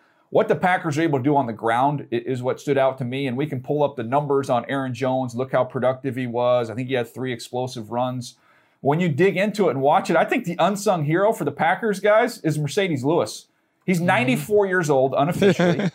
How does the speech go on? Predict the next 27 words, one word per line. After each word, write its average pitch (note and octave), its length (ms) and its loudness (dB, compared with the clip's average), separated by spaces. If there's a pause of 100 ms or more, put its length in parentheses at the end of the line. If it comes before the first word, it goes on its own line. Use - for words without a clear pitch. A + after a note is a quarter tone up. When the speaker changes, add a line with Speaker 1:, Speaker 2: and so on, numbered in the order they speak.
Speaker 2:
<laughs> - 120 -20
Speaker 1:
uh, A#2+ 240 4
the B2+ 100 0
tight E3+ 280 2
end D3 200 2
who E3 120 4
functions F#3 520 0
as D3 260 2
an C#3+ 100 -2
extra D3+ 340 -2
tackle. D#3 480 -2
When D#3+ 140 -4
you D#4+ 80 4
look F4 100 2
at C4 40 -2
their G3+ 120 4
big D#3+ 240 -2
run D3 240 0
plays, D#3+ 240 0
their C#3+ 120 0
explosive C#3+ 440 -4
run D3 160 -2
plays, D3+ 220 0
a - 60 -6
lot E3 200 2
of E3 60 -6
times C#3+ 420 -2